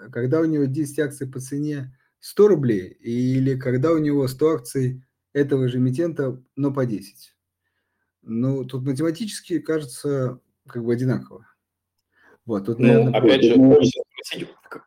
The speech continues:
Speaker 2: в этих компаниях вообще акций сколько? Да, то есть, скорее, а,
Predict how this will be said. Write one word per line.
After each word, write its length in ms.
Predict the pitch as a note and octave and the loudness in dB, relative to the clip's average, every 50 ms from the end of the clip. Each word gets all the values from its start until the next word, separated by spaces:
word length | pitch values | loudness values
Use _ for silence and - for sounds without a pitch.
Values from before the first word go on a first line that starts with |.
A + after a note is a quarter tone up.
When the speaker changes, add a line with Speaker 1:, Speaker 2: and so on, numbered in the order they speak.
| - D#3 | -4 0
Speaker 2:
в 80 | B2+ C3 | 2 2
этих 240 | C#3+ C#3+ D3 C#3+ - | 2 2 0 -2 0
компаниях 460 | C#3 C3+ C3 - C#3+ C3+ C3 A#2+ - | 0 0 2 2 4 4 4 2 0
вообще 260 | A#2+ - - - - - | 0 0 0 0 0 2
акций 340 | C3 B2+ - - - - - | 2 0 -2 -4 -8 -10 -10
сколько? 500 | - - - A2 F2+ F2 - - - - _ _ _ _ | -6 -2 0 0 0 0 -4 -10 -18 -20 _ _ _ _
Да, 140 | G#2+ A2+ A#2+ | 0 0 0
то 120 | - - | 0 -2
есть, 100 | - - | -6 -4
скорее, 500 | - - A2 B2 C#3 C#3+ C3 A#2+ - - _ _ _ _ _ _ _ _ A2 | -4 0 2 4 4 4 4 2 -2 -6 _ _ _ _ _ _ _ _ -4
а, 420 | G#2+ G#2+ G#2+ G#2 G#2 G#2 - - | -2 0 0 2 0 0 -2 -6